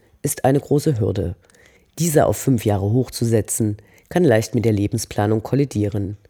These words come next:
Dann kam natürlich noch das Argument des Aufwandes und der Kosten. Hier fühlen wir uns leicht verarscht. Ja, es ist viel Arbeit. Ja, die Mitgliederversammlung dauert dadurch länger, aber sie ist das höchste Organ und einige der wenigen Möglichkeiten, sich direkt zu beteiligen,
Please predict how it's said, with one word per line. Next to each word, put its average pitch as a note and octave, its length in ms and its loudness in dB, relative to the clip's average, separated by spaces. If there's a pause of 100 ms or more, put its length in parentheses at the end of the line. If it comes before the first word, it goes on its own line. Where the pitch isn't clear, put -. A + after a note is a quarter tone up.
(600)
Dann A#2 260 4
kam A2 220 2
natürlich G#2+ 360 0
noch G2+ 140 -2
das - 160 -6
Argument G#2 400 0
des - 240 -6
Aufwandes G#2+ 480 2
und G#2+ 80 -2
der B2 120 2
Kosten. F#2 580 -6 (500)
Hier E3 240 2
fühlen A2+ 300 0
wir G#2+ 80 4
uns G#2+ 160 -4
leicht G#2+ 200 -2
verarscht. - 600 -4 (500)
Ja, G#2 460 2
es C3+ 120 -2
ist - 220 -4
viel G#2+ 180 2
Arbeit. F#2 520 0 (360)
Ja, C3+ 300 2
die B2+ 100 -2
Mitgliederversammlung A2 840 2
dauert G2 280 2
dadurch G2+ 320 0
länger, G#2+ 440 2 (400)
aber D#3 120 4
sie C#3+ 100 2
ist - 180 -2
das - 160 0
höchste C#3+ 360 2
Organ A2 440 2
und - 180 -4
einige B2 260 2
der A2 180 2
wenigen A#2+ 380 2
Möglichkeiten, G#2+ 760 -2
sich G2+ 180 -4
direkt - 320 -2
zu A2+ 140 -4
beteiligen, G#2+ 680 0